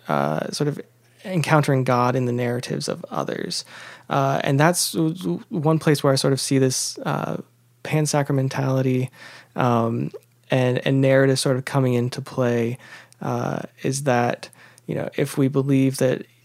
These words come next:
you know, each human being bears the image of God, um, and that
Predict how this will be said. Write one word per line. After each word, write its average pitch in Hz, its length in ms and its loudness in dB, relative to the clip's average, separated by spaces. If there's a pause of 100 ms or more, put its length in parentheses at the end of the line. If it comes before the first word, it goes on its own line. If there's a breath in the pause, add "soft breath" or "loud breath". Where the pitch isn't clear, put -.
you 147 120 -4
know, - 200 -6 (380)
each 160 220 2
human 151 280 2
being 135 320 4
bears 127 360 0
the 131 140 0
image 131 300 0
of 135 140 -6
God, 139 520 2 (460 loud breath)
um, 123 560 0 (520)
and 135 140 4
that 120 240 0